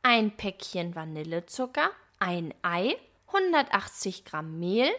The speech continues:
ein halber Teelöffel Backpulver, ein Viertel Teelöffel Salz, hundert Gramm gehackte Haselnüsse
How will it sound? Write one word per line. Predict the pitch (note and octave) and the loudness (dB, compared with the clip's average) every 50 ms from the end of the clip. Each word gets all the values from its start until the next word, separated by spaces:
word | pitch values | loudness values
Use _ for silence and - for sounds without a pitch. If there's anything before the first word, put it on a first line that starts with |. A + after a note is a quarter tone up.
| - _ _ _ _ _ _ - | -6 _ _ _ _ _ _ -4
ein | G#3 G3 G3 G3+ - | -2 -2 -2 0 4
halber | A3 C4+ C#4+ B3+ G#3+ G3 F#3+ F#3+ | 4 6 6 6 6 4 4 4
Teelöffel | - - A3+ G#3 G3+ G3 F3+ E3+ - - C#3+ C#3 | -2 -4 -2 -2 0 0 0 -2 -2 -8 -12 -12
Backpulver, | _ - C#3 D3 - - _ _ - A#3 A#3 A#3+ A#3+ A#3+ - C4+ D4 F#4 G#4 - _ _ _ _ - | _ -12 -14 -12 -12 -18 _ _ 0 2 4 4 2 2 2 2 2 2 0 -8 _ _ _ _ -4
ein | A3 G3 G3+ G#3 | -2 0 0 0
Viertel | G3+ - - - - C4+ D#4 E4 - - F#3+ F#3 G#3 G#3+ | -2 -4 -8 -4 0 0 0 0 2 -2 0 0 0 -2
Teelöffel | - - - G3+ G3 G3 G3 F3 E3+ - - E3+ E3+ E3 | -4 -6 -4 -2 0 2 2 0 0 0 -4 -6 -6 -6
Salz, | F3 F3 E3 D#3 C#3+ D#3 F3 A3+ E4+ G#4 - - - - - _ _ _ _ _ - - | -6 -6 -4 -4 -2 0 0 0 0 -2 -4 -8 -14 -14 -14 _ _ _ _ _ -2 0
hundert | F#4 F4+ E4+ D#4 C#4+ C4 B3+ - | 2 4 6 6 6 6 4 4
Gramm | - - A#3+ A3 A3+ A3 | -2 0 2 2 2 0
gehackte | - G3 F#3+ - - - - - - - E3 E3 | -2 -2 2 2 0 0 0 -12 -12 -10 -10 -6
Haselnüsse | E3 D#3 F3+ G3+ G#3 A#3 B3+ C4 C4+ C#4 C#4+ C#4+ - - F4 F#4 | 0 2 2 2 2 0 0 2 2 2 0 0 0 -2 -4 -6